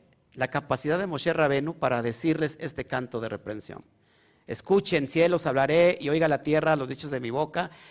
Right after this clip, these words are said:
y empieza a decirles esto, taca, taca, taca, taca, taca. Antes de que posean la tierra, ¿saben qué? Si no hacen esto, se los va a llevar literalmente el viento. <laughs> No, por no decir otra cosa. Y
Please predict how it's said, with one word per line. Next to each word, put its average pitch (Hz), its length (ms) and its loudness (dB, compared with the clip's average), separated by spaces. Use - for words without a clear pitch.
y 139 120 -2
empieza 165 280 0
a - 20 4
decirles 160 440 0
esto, 170 280 -4
taca, 160 260 -10
taca, 156 260 -14
taca, 147 280 -18
taca, - 260 -20
taca. - 220 -20
Antes 226 400 2
de 170 140 0
que 165 100 -2
posean 175 400 0
la 160 160 0
tierra, 135 300 0
¿saben 185 220 -2
qué? 214 420 0
Si - 180 -6
no 196 140 -2
hacen 262 260 -4
esto, 165 300 -4
se 170 120 -2
los 147 200 -2
va 175 60 4
a 190 40 4
llevar 180 540 2
literalmente 170 1000 0
el 127 180 -4
viento. 127 420 -4
<laughs> - 100 -10
No, 110 160 -8
por 131 120 0
no 139 100 0
decir 135 180 -2
otra 117 200 -6
cosa. 101 260 -16
Y 208 460 -4